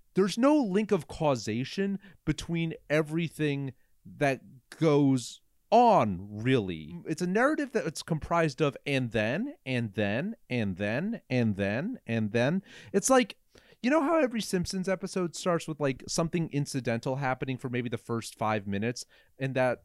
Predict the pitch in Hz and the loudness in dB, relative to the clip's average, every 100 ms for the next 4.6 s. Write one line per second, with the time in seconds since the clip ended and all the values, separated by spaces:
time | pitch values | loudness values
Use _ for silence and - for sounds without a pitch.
0 | - 170 160 - 156 135 127 131 120 120 | -6 -4 -4 0 -2 0 -4 -4 -4 -6
1 | - 123 123 117 107 104 120 117 - 120 | -4 -8 -6 -6 -4 -6 -8 -8 -4 -4
2 | - 113 - 117 113 - _ _ - 117 | -2 -6 -4 -4 -4 -8 _ _ -8 -4
3 | 139 123 - 127 117 - 123 113 120 120 | -4 -6 -6 -4 -4 -4 -2 0 0 -2
4 | 120 - - 117 113 | -6 -8 -6 -2 -2